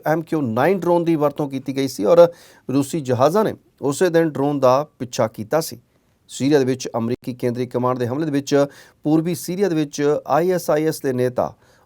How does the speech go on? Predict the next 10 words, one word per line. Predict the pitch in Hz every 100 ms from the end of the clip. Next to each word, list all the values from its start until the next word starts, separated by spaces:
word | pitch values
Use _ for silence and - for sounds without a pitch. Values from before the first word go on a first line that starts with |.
| -
ਉਸਾਮਾ | 120 - 175 190 196 - 165
ਅਲ | 170 - -
ਮੁਹਾਜ਼ਰ | 117 120 117 117 131 190 175
ਦੀ | 104 - _ _ _ -
ਮੌਤ | 113 127 98 104
ਹੋ | 104
ਗਈ | 175
ਹੈ। | 139 - _ _ _ _ _
ਹਾਲਾਂਕਿ | - 147 196 202 226 - -
ਇਹ | 175